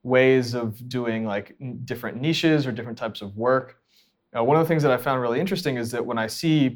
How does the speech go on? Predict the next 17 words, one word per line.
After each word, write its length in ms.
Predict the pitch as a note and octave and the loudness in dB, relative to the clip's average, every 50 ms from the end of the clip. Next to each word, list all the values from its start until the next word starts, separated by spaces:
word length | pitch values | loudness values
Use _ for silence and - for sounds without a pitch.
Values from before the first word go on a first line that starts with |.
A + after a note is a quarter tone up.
| - | -4
people 280 | - - D3 D3+ C#3+ B2+ | -6 -4 -4 -2 -2 -4
who 160 | - - B2+ | -2 -2 0
are 200 | B2 A#2+ A#2 A2+ | 2 4 2 2
sort 140 | A2+ - A#2 | 0 -4 -10
of 100 | G#2+ - | -12 -12
creating 540 | - - C#3+ C#3 C#3 C#3 B2+ B2 A#2 A#2 A#2+ _ _ _ _ _ _ - | -6 -2 0 2 2 2 0 -2 -4 -10 -12 _ _ _ _ _ _ -4
uh, 60 | - - | -4 -2
companies 420 | - - C#3+ C3+ C#3 C3 B2 A#2 | 0 0 2 4 4 2 2 2
or 60 | A2+ | -2
projects 760 | A2 - C3+ B2 B2 A#2+ A#2 B2 A#2 A2+ G#2+ - - - - _ _ _ _ _ _ _ _ - | 0 4 4 4 4 4 2 2 0 0 -2 -4 -10 -14 -16 _ _ _ _ _ _ _ _ -6
that 160 | A#2 A#2 A2 | -2 -2 0
have 300 | G#2+ B2+ C3+ C3+ C3+ C3+ | 2 4 6 6 6 4
some 160 | - - C3+ A#2+ | 2 -4 -8 -6
sort 160 | - B2+ A2 | -6 -6 -6
of 80 | G#2 G#2 | -6 -4
impact 440 | - D3 D3+ D3+ E3+ C#3+ B2 A2+ - | -2 -2 0 4 4 4 4 2 0
angle, 480 | A#2+ A#2 A#2 A2+ A#2+ A2+ A2 G#2 - | -2 -2 -2 0 0 0 0 -2 -6